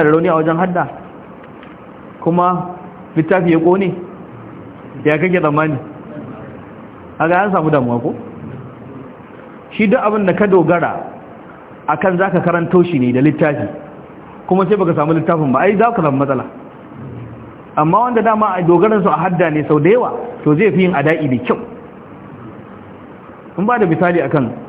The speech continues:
kissar Abu Isa at-Tirmidhi wajen haddasa lokacin da ya dauko littafi, ashe ya kuskuren dauko a mara rubutu. Ya je dai karanta hadisin a gaban malami,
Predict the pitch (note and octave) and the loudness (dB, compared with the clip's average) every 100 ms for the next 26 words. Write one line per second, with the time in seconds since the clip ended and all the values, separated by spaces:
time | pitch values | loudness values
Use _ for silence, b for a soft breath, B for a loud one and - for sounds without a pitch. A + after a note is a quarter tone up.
0 | - - - - F3+ F3+ D#3 C3+ D#3 D#3+ | -18 -20 -20 -2 -2 0 -2 0 2 2
1 | E3+ D#3 - D3+ C3 C3+ - - - - | 2 0 2 2 2 0 -6 -14 -18 -16
2 | - D3+ E3 D#3+ F3 D3+ D3 - - - | -2 2 2 2 0 0 -2 -4 -12 -18
3 | - - - - - D#3 E3 E3 E3 D3 | -18 -18 -16 -16 0 2 2 2 2 2
4 | A2 - - - - D3+ E3 D#3+ E3+ E3+ | 0 -6 -14 -18 -4 0 2 4 4 4
5 | D#3+ F3+ F3 D3 C#3 E3+ E3 E3+ F#3+ E3+ | 2 2 2 2 2 2 2 2 2 2
6 | D3+ D#3 E3 D3+ D#3 C3+ B2 A#2+ C3 - | 2 2 0 0 0 2 0 -2 -4 -8
7 | - - - - - D3+ E3+ F3 F3+ E3 | -16 -18 -18 -18 -2 2 4 4 2 2
8 | D3 C#3+ E3 D#3+ C3+ C#3 E3 E3 D#3 D#3+ | 0 2 2 2 2 2 2 2 0 -2